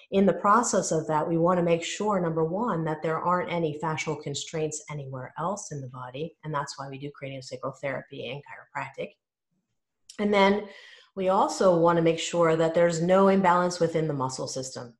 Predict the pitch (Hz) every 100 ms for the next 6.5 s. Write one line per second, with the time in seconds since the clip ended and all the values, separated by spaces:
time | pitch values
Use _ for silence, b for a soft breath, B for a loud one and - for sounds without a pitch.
0 | B B B B - 185 180 170 170 190
1 | 185 170 170 170 165 170 160 151 151 147
2 | - - 196 190 165 151 151 151 151 156
3 | - 160 156 156 175 185 208 202 - 165
4 | 170 170 170 156 151 151 151 147 147 -
5 | 214 175 - - 160 147 - 156 156 -
6 | 147 135 - - 147